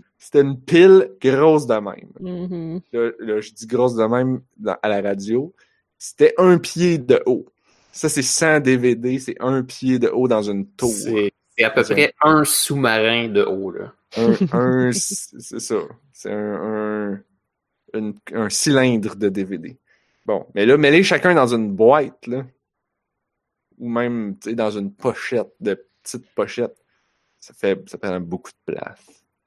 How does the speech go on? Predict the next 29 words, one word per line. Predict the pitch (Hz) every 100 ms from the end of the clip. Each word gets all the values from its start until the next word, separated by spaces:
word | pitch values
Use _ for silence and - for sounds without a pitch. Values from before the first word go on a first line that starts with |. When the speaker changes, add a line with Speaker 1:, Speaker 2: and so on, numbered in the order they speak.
| _ _ _ _ _
Speaker 2:
Si | -
tu | - 233
les | 226
écoutes | 214 277 -
toutes | 285 - -
comme | 202 196
l'un | 196 208
après | 196 - 202
l'autre, | 208 214
ça | - 190
doit | 185
être | 180
vraiment | 196 208 196
dur | 185 202
de | 190
pas | - 196
les | 190
mêler, | 185 185 180 190 196
là. | 196
Faut | - -
tout | - -
les | 226
remettre | 214 220 196
dans | 196
la |
bonne | 190 196 190
pochette, | 208 196 214 214
là. | 220 233 - - - _
<laughs> | 349